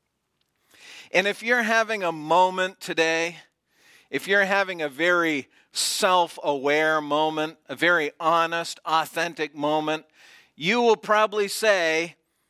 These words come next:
"Okay, yeah, you're right. It's in me too. And I know it's not good, but there are certainly worse things,"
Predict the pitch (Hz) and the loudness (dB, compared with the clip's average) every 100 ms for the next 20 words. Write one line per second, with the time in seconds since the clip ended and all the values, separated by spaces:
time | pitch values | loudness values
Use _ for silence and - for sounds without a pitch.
0 | _ _ - 165 202 - 233 214 190 185 | _ _ -2 2 2 2 2 2 2 0
1 | 185 160 - 147 170 185 180 175 160 160 | -2 -8 -4 0 2 2 0 -4 -8 -2
2 | 175 165 156 131 127 - _ _ _ _ | -2 2 0 0 -4 -12 _ _ _ _
3 | _ _ _ _ _ _ - 135 - 190 | _ _ _ _ _ _ -8 -6 0 0
4 | 190 185 180 180 156 147 147 - _ _ | 0 -2 -2 0 0 0 -2 -6 _ _
5 | _ _ _ _ _ 147 180 202 233 233 | _ _ _ _ _ -2 0 2 2 0
6 | - 220 220 220 269 226 170 160 156 _ | 0 0 0 2 2 4 2 -2 -20 _
7 | _ _ _ _ _ _ _ _ _ _ | _ _ _ _ _ _ _ _ _ _
8 | - 156 214 214 202 202 - 254 262 254 | -4 -2 2 4 4 0 -2 0 0 0
9 | 240 233 220 160 147 196 226 220 - - | -2 -2 -4 -8 0 2 4 2 -2 -8
10 | - - - 208 151 107 _ - - - | -12 -8 2 2 2 -6 _ -14 -14 -14